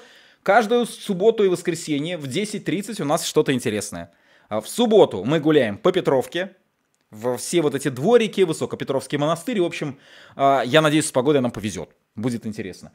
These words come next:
А в воскресенье мы отправимся на неизведанные и никогда не, не бывшие на нашем канале территории. Это Новые Черемушки и, самое главное, а, усадьба Воронцова.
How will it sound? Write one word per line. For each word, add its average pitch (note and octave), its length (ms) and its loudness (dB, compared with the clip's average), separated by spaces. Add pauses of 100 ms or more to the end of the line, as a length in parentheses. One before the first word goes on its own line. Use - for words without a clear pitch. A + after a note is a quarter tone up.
(180)
А C#3+ 100 2
в D3+ 60 2
воскресенье B3 760 0
мы F#3 220 4
отправимся E3+ 720 2
на C#3 180 0
неизведанные G#3 800 0
и G3 40 2
никогда F#3+ 460 4
не, F#3 360 2
не F3+ 400 4
бывшие F3 340 -2
на F3+ 80 0
нашем D#3+ 200 -4
канале D#3+ 320 0
территории. A3 600 -2 (220)
Это F3 260 2
Новые D3+ 300 2
Черемушки G#3+ 680 0 (480)
и, A3 300 0
самое F#3 360 2
главное, E3 600 4
а, C3 160 2
усадьба D3 340 0
Воронцова. B2+ 560 0